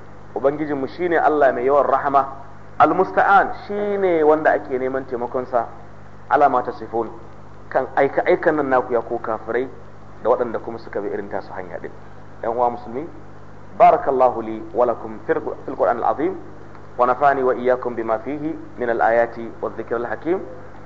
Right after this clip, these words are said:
Wa sallallahu wa sallama wa baraka ala nabiyyina Muhammadin wa alihi wa sahbihi ajma'in.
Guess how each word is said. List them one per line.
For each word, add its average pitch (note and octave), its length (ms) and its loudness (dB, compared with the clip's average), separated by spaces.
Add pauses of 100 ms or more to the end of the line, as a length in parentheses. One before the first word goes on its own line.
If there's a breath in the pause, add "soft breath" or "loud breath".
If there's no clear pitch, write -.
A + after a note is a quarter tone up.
(160)
Wa A2 100 0
sallallahu A#2+ 760 2
wa G#2+ 80 -2
sallama A#2+ 340 0
wa A2+ 60 2
baraka C3 320 6
ala A#2+ 120 2
nabiyyina A2+ 460 -6
Muhammadin A#2+ 560 -2 (1700)
wa C3 320 8
alihi A#2 320 0
wa A2 120 2
sahbihi A#2+ 800 -6
ajma'in. G2+ 760 -6